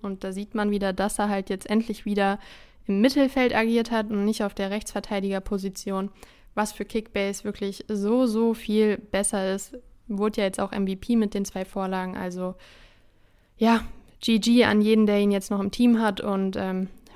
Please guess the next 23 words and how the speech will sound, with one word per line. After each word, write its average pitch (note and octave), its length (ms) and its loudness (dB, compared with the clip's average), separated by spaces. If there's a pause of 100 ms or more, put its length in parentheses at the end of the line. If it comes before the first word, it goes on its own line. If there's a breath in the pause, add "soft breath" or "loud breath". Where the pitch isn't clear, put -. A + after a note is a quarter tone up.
wenn G#3+ 140 6
er G3+ 120 4
auf F#3+ 100 -2
dem G3 120 0
Markt G3 300 0
ist, - 160 -8
warum F#3+ 240 0
auch F#3 140 -2
immer, F#3+ 420 -2
wenn F#3+ 140 -2
jemand, F#3 420 -4
ähm, F#3 400 -6
ihn G#3 140 -4
verkauft F#3+ 520 -4
hat, F#3 220 -8
dann F3+ 240 -8 (500 loud breath)
ist A3+ 160 0
er G#3 160 6
auf G3+ 80 0
jeden G3+ 180 2
Fall F#3+ 220 -4
jeden F#3+ 240 -2
Overpay F#3+ 600 -6